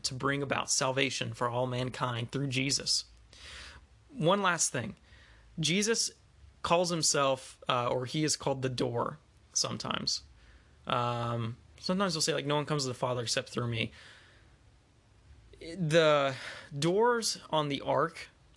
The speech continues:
can, in a way, be symbolic of Jesus. It is salvation from this flood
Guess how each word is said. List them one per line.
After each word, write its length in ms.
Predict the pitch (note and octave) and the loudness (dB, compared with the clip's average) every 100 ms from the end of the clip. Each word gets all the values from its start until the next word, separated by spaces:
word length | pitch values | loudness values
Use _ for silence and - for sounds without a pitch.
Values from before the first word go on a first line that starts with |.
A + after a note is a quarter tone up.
| - - - | -20 -20 -12
can, 500 | - D#3 C#3+ C#3 C#3 | -2 0 2 2 0
in 140 | D3 C3+ | 0 0
a 60 | |
way, 540 | B2+ C#3+ D3 D3+ E3 F3 | 2 2 2 2 -2 -4
be 480 | D#3 B2+ C3+ C3 B2+ | -2 0 2 2 2
symbolic 800 | - B2+ A#2 B2 C3 C3 B2+ - | 0 0 0 2 2 0 -4 -4
of 440 | B2+ A#2+ A#2 A2+ - | -2 0 -2 -6 -6
Jesus. 500 | C3 B2+ A#2 - D#3 | -2 -2 0 0 0
It 140 | C3 | 0
is 280 | B2+ A#2+ - - | 2 2 0 0
salvation 840 | - C#3 C#3+ C3+ C#3 C#3+ - C#3+ | 2 4 2 2 2 2 -2 -4
from 400 | B2 - B2+ B2+ | -4 0 0 0
this 240 | B2 A#2 - | 0 0 -2
flood 520 | - C3+ B2+ C#3 | -2 0 2 0